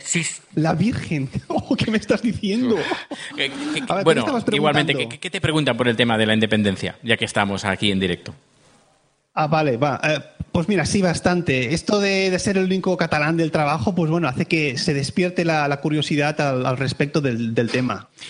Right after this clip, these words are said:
Speaker 1: ¿Y, y estás a favor o en contra?
Speaker 2: Hombre, Dani, me pones en un compromiso. A ver, yo no suelo hablar de estos fregados de manera pública. Pero mira, si tú das tu opinión, yo doy la mía también.
Speaker 1: Vale. Eh, por mí ningún problema.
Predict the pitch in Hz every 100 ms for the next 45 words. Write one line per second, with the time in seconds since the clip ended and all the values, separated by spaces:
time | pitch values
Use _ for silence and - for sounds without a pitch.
0 | - - 143 135 123 - 151 180 160 160
1 | 202 175 123 104 85 85 - _ _ _
2 | - - - - - - - - - -
3 | _ _ _ _ _ _ - 156 180 196
4 | 151 160 208 156 139 - - - - -
5 | 165 151 175 180 202 202 214 202 185 196
6 | - 160 175 170 185 190 233 220 170 165
7 | 156 - 147 - 139 131 147 165 180 175
8 | 147 135 135 131 123 123 107 117 - 214
9 | 202 110 - _ - 220 196 226 262 247
10 | 226 - 214 202 196 233 277 311 - 180
11 | 196 190 175 156 139 139 120 110 98 _
12 | _ - - - _ 113 104 78 - _
13 | - - - - 113 110 107 107 _ _
14 | - 127 165 190 160 143 123 107 90 -